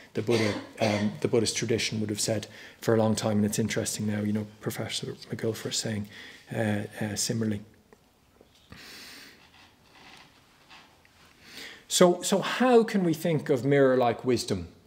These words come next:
Um, if it's not this sort of detached, two D, unfeeling, um, uh, wisdom,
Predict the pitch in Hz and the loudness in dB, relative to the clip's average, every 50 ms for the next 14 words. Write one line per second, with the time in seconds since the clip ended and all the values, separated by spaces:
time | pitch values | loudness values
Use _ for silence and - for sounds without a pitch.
0 | - - 123 120 120 120 117 117 117 110 - - - - 143 135 - 151 151 - | -8 -4 0 2 2 2 2 2 0 -2 -4 -8 0 0 2 2 2 2 2 4
1 | 175 196 220 247 254 254 - 175 151 - - 160 151 131 127 135 113 - - 127 | 4 6 6 4 4 2 0 0 0 0 2 4 4 4 2 -2 -6 -4 -6 -6
2 | - - - - 156 139 123 - - - - - - - - - - 165 151 139 | -6 -4 -4 -2 -2 -2 0 -2 -4 -4 -2 -4 -8 -8 -6 -2 2 4 6 6
3 | 127 123 120 131 131 123 123 117 110 107 104 - - - - - - _ _ _ | 4 4 2 0 2 2 2 2 0 0 -2 -6 -12 -20 -20 -20 -20 _ _ _
4 | - 151 143 143 139 131 - - - 139 131 123 120 117 113 110 104 101 101 104 | 2 4 4 4 4 2 2 2 2 4 4 4 4 2 2 2 0 -2 -4 -6
5 | - - - - - _ _ _ _ - 123 117 113 110 110 110 107 107 107 107 | -12 -18 -20 -20 -20 _ _ _ _ -4 0 0 2 2 2 2 2 0 2 0
6 | 104 104 104 104 - - - _ _ _ _ _ - - - - - 120 117 110 | 0 0 -2 -2 -6 -12 -20 _ _ _ _ _ -12 -12 -8 -2 2 2 2 4
7 | 117 139 139 139 - - 104 101 143 - | 6 4 4 4 0 -4 -4 -6 -8 -10